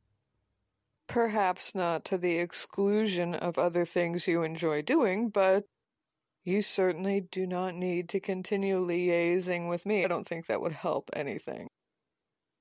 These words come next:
Whoa. <laughs> Nah. I was gonna kid around and say it would help something, but <laughs> at this point, I don't need a whole lot of help in that arena anyway. Oh, God,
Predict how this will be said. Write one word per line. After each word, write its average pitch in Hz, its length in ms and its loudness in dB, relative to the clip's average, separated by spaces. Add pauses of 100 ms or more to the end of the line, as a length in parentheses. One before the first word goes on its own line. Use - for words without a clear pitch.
(260)
Whoa. 180 680 4
<laughs> - 40 -10 (1300)
Nah. 165 400 0 (640)
I 233 120 2
was 208 180 2
gonna 160 260 0
kid 160 200 0
around 143 340 0
and 139 140 -6
say 160 180 2
it 151 40 6
would 147 140 4
help 170 260 2
something, 190 580 0
but 214 220 2 (720)
<laughs> 196 80 -4 (2000)
at 180 140 2
this 208 220 6
point, 185 340 2
I 175 100 4
don't 180 200 4
need 180 180 4
a 185 80 6
whole 190 280 4
lot 175 160 4
of 170 80 2
help 220 380 2
in 180 140 0
that 190 180 0
arena 180 360 -2
anyway. 175 640 -2 (100)
Oh, 214 360 0 (540)
God, - 340 -8